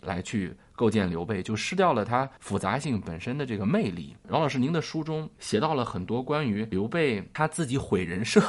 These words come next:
这个问题啊，那你说毁人设，啊，是我们今天那个说法，在，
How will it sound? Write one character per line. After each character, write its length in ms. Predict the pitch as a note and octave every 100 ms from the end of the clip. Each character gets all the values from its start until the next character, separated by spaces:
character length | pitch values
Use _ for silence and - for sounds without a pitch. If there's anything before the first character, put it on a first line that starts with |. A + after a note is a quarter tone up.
| D3
这 100 | -
个 200 | A2 F2+ - - -
问 160 | D#3 C#3+
题 180 | - F2+
啊， 240 | F2+ F2 - - - _
那 100 | A3+
你 80 | A#3
说 80 | E3+
毁 240 | - G2+
人 220 | F2+ F#2
设， 420 | - G3 D3+ F#2+ - -
啊， 140 | - F2
是 140 | -
我 80 | C3
们 100 | F#2+
今 80 | C#3+
天 120 | D#3
那 80 | C3+
个 60 | G#2
说 180 | C3
法， 260 | A#2+ - - - -
在， 400 | C#3 A#2 G2